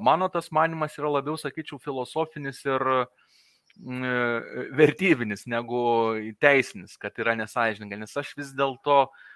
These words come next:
a, nu, tenka ir klubus atstovauti, ir žaidėjus, bet, pavyzdžiui, man asmeniškai visada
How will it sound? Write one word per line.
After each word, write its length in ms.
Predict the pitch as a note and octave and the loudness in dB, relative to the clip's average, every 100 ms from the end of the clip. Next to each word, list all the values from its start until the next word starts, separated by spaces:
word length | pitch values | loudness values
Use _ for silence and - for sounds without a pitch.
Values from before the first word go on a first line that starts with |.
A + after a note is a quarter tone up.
| _ - C3 | _ -16 -4
a, 420 | A#2 A#2 A2+ G#2+ - _ C3 | 2 4 2 0 -6 _ -4
nu, 140 | C#3+ - B2+ | -4 -4 0
tenka 300 | C#3 C#3+ B2+ | 0 2 -2
ir 60 | |
klubus 340 | A#2+ C3+ C3 B2 | -2 -6 -6 -10
atstovauti, 460 | A2+ A#2+ A#2+ B2+ A#2 | -8 0 2 0 -4
ir 60 | A#2 | -10
žaidėjus, 460 | A2+ C#3+ D3+ B2+ | -8 -4 -2 -4
bet, 140 | B2 A#2+ _ A#2+ | -6 -8 _ -2
pavyzdžiui, 280 | B2+ B2 B2 | -2 -2 -2
man 140 | B2+ | -2
asmeniškai 420 | B2+ B2+ A#2+ - | -2 -6 -16 -14
visada 380 | A2+ A2+ A#2 B2 | -14 -14 -4 -2